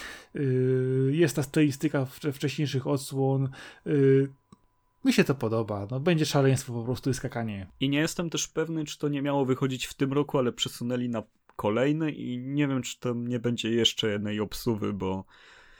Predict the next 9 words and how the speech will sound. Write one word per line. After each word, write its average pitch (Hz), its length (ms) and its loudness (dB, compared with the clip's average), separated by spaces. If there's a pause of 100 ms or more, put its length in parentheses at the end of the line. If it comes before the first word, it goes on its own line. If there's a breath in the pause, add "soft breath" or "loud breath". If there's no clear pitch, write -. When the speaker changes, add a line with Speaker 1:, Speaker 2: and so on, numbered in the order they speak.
(280 soft breath)
Speaker 1:
Zobaczymy. 165 500 2
Speaker 2:
bo 127 120 6
tutaj 143 340 2
chyba 135 320 6
ciekawszy 151 840 6
od 131 180 4
samej 143 380 6
gry 139 200 6
będzie, 127 480 4